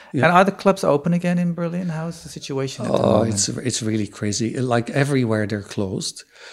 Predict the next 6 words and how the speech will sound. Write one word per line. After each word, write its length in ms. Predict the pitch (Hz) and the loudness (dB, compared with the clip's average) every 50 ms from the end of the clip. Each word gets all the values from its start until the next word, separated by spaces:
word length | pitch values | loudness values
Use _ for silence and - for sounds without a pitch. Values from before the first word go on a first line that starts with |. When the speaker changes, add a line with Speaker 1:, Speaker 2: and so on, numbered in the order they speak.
| - - - | -16 -8 -2
Speaker 1:
But 280 | 127 131 143 143 - | 0 0 0 0 0
the 100 | 139 127 | 0 0
Berlin 420 | 117 123 113 113 127 147 170 190 208 | 2 2 2 4 4 4 4 4 2
Senat 600 | - - - 123 117 107 107 104 120 160 175 - | 2 2 2 2 2 0 0 0 -2 -2 -2 -2
said, 340 | - - 123 120 123 - - - - - - - - - _ _ _ - - | -2 0 0 -2 -2 -4 -8 -18 -20 -20 -20 -20 -20 -20 _ _ _ -4 -2
uh, 280 | 120 113 107 107 120 | 0 2 2 0 0